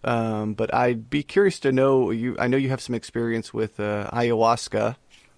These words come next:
and, uh, as sort of a spiritual experience and a, uh, I don't know if I'd call it a psychological device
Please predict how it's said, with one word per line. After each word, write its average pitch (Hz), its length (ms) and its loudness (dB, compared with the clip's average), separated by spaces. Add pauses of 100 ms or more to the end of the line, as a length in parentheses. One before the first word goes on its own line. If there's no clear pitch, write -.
(200)
and, 110 240 2
uh, 110 40 -2
as 104 440 -2
sort 117 200 0
of 110 100 -2
a 107 120 0
spiritual 120 600 -2
experience 113 920 -2
and 110 240 -2
a, 107 200 -2
uh, 107 280 -2
I - 800 -14
don't 143 40 2
know 131 140 2
if 113 80 -4
I'd 117 120 0
call 120 180 2
it 107 40 -2
a 104 60 -8
psychological 113 840 0
device 117 800 -4